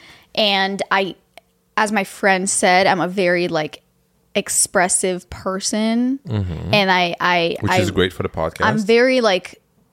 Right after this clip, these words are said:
Speaker 1: intense in my opinions.
Speaker 2: Yes,
Speaker 1: But
Speaker 2: you
Speaker 1: that's
Speaker 2: are.
Speaker 1: not to say, like, if somebody was going to, like,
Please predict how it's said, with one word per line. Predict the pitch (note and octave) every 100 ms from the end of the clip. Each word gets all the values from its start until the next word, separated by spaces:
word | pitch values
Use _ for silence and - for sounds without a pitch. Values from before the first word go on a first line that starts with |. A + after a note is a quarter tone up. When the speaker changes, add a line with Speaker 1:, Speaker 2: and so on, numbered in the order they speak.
| _ -
Speaker 1:
intense | A3 G#3+ - - G#3 G3 -
in | G#3 F#3+
my | E3+
opinions. | D#3+ - F#3+ F3 F#3+ A#3+ C#4 E4 -
Speaker 2:
Yes, | F#2 F2 - - -
Speaker 1:
But | G#3+
Speaker 2:
you | B3
Speaker 1:
that's | B3+ -
Speaker 2:
are. | B3+
Speaker 1:
not | C4 C#4
to | C#4+
say, | - G#3 G#3+
like, | F#3+ F3 -
if | G3+
somebody | - - G3+ G3+ G3 F#3+ F3+ -
was | F#3+ F#3+
going | F#3+ F3 F3
to, | - - F3+ E3+
like, | F3 F3 E3+ -